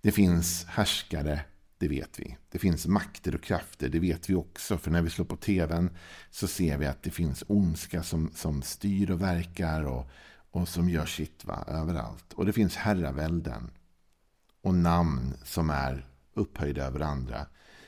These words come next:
Men över allt detta har nu Kristus höjt sig. Han är över allt annat. Och när skedde det då egentligen? Jo, men det skedde ju på korset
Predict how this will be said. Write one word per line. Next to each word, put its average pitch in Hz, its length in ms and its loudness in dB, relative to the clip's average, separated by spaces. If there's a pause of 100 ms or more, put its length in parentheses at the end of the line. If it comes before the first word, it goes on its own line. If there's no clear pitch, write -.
Men 95 100 2
över 127 240 6
allt 85 280 0
detta - 320 -6
har 80 120 0
nu 69 120 0
Kristus - 680 -6
höjt 78 400 -2
sig. - 400 -10
Han 85 200 2
är 69 340 0
över 92 480 0
allt - 640 -10 (480)
annat. - 720 -16 (880)
Och 110 100 4
när 110 160 8
skedde 101 400 2
det 110 260 0
då 65 300 -4
egentligen? 69 580 -6 (640)
Jo, 127 160 6
men 135 120 6
det 139 60 2
skedde 110 380 2
ju 82 280 2 (260)
på 82 100 -6
korset - 760 -6